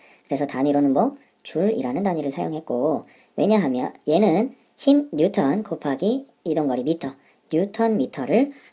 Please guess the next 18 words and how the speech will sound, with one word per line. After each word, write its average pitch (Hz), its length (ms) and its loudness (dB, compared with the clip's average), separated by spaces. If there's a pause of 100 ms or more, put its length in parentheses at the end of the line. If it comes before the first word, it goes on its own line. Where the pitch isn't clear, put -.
<clears throat> 262 400 2
한 208 120 -4
글자로 190 280 2
나타낸 151 540 -4
단위였다라고 139 1200 -4
했고요. 180 460 0 (420)
에너지는 151 1040 0 (380)
일을 190 560 0
할 285 280 -2
수 - 180 -6
있는 262 260 4
능력이다. 143 420 0 (2250)
아이고, - 160 -20 (360)
일을 170 340 0
할 208 100 0
수 202 140 -4
있는 151 380 0 (480)
능력이다. 131 760 0